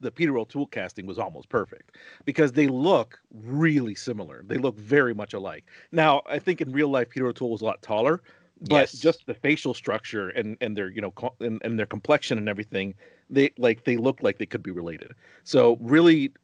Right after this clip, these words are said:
Speaker 1: excellent casting, but interestingly enough, he was not the first choice. Albert Finney was apparently the first choice, uh, but, uh, he was, uh, he, he was fired <laughs> for two day, like, it, it, like, two days into the movie, and there,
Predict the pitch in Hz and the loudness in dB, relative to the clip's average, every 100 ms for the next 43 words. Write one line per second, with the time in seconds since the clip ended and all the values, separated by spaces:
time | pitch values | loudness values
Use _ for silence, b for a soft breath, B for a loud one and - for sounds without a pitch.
0 | _ 131 - 113 - 117 110 - 98 104 | _ -6 -4 -8 -4 -4 -4 -6 -6 -4
1 | 104 - 165 165 - 131 120 156 131 - | -4 -4 -6 -4 -6 -4 0 0 0 -4
2 | 110 113 123 120 - 90 - 92 85 87 | -6 -2 -4 -4 -8 -10 -8 -4 -4 -4
3 | B B B - 156 147 143 - 196 208 | B B B 6 8 8 4 4 6 6
4 | 98 92 - 107 73 87 - 92 - 92 | 4 -2 -2 -2 -2 -6 -4 -4 -4 -6
5 | 80 85 - B B - 110 107 101 98 | -6 -8 -12 B B -2 2 4 4 2
6 | 113 - 110 104 98 123 123 113 117 101 | 0 0 0 0 0 -4 -4 -2 -2 0
7 | 110 104 101 98 92 b b b _ _ | 0 2 0 -2 -6 b b b _ _
8 | - 127 127 - _ - 135 127 - 143 | -6 -4 -4 -10 _ 0 2 2 6 8
9 | 147 127 135 - - 190 - 135 - 147 | 8 6 2 0 0 0 0 0 0 2
10 | 147 127 120 135 120 117 123 - 127 - | 2 0 -6 0 2 0 -6 -6 -4 -4
11 | - 120 113 143 139 127 113 123 139 127 | -2 -4 -2 0 0 0 -2 0 2 2
12 | 120 110 117 - B B _ 135 127 | 2 0 -4 -6 B B _ 2 2